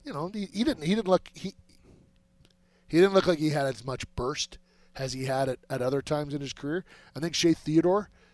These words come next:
is gonna use this as, uh, as an opportunity to kinda look at his game and look at Pietrangelo's game and say, "Do I really wanna be in that conversation? 'Cause if I do, I gotta figure out how I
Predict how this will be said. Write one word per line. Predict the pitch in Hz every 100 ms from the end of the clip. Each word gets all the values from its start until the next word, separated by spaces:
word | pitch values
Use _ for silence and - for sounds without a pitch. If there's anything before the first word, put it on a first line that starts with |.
| -
is | 147 139
gonna | 165 156
use | 156 156 135
this | 160 -
as, | 160 143 123
uh, | 143 143 135 - - - -
as | 151
an | 147
opportunity | 151 156 147 - 156 160
to | - 139
kinda | 165 139
look | 135 151 -
at | 113
his | 170 139
game | 165 170
and | 165
look | 131 -
at | -
Pietrangelo's | 147 147 151 165 160 175 -
game | 175 190
and | 165 127
say, | 120 143 139 123 - - _ - _
"Do | 143
I | 131
really | 123 147 202
wanna | 208 214 208
be | 196 214
in | 208
that | 214
conversation? | - 202 202 - 190 202 269 269
'Cause | - 127
if | 120 -
I | 123
do, | 123 170 247 247 _ _ -
I | 135
gotta | 156 160
figure | - 156 151
out | 143
how | 131 143
I | 135 127